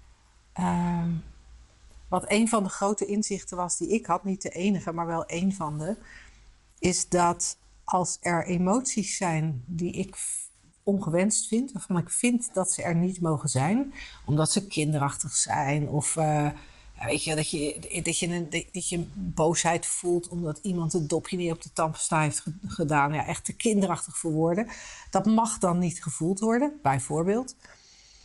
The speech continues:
Eh, dat op, op die manier ongewenste emoties.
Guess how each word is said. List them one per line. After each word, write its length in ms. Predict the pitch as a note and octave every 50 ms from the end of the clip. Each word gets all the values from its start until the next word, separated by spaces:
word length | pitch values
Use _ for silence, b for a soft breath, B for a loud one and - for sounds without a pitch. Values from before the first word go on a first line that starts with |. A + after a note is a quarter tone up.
| B B B -
Eh, 280 | - F#3+ F#3+ F#3 F#3+ G3 F3+
dat 180 | - A#3 B3 B3 F3 E3
op, 200 | - A3 G3+ G#3 -
op 160 | G#3+ G3+ F3+
die 140 | F3+ G#3+ A3+
manier 320 | A3+ A3 G#3 G#3 G#3 G#3+
ongewenste 580 | - G3+ G3+ G3+ - F#3 F#3 F#3 F3 - - -
emoties. 800 | - E3+ E3+ D#3 C#3+ D3 - - - C#3+ C#3+ C#3 - - - -